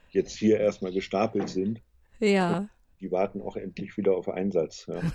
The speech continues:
Speaker 2: <laughs> Die strecken jetzt erstmal die Beine in die Luft und ruhen sich aus.
Speaker 1: Ja.
Speaker 2: <laughs> Ja, genau. Ja, sag mal, hast du dann eine Idee, wie die Braunschweiger und die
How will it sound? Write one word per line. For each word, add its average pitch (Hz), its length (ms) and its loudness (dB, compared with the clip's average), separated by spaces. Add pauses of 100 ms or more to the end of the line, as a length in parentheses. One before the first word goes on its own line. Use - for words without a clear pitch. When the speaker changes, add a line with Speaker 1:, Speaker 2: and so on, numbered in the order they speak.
(220)
Speaker 2:
<laughs> - 1080 6 (640)
Die 233 100 0
strecken 226 380 2
jetzt 220 120 6
erstmal 220 320 4
die 208 100 6
Beine 190 440 6
in 202 120 4
die 214 100 2
Luft 214 340 2
und 196 140 4
ruhen 208 240 0
sich 180 220 2
aus. 185 420 -2 (480)
Speaker 1:
Ja. - 220 4 (120)
Speaker 2:
<laughs> 233 80 2 (1120)
Ja, 175 400 0 (400)
genau. 170 480 -4 (440)
Ja, 240 320 4
sag 220 220 0
mal, 208 180 0
hast 240 240 0
du 254 60 0
dann 214 180 -2
eine 208 120 0
Idee, 208 720 -4
wie 214 600 -4 (340)
die 208 120 -2
Braunschweiger 202 920 -4
und 208 180 -8
die 202 100 -8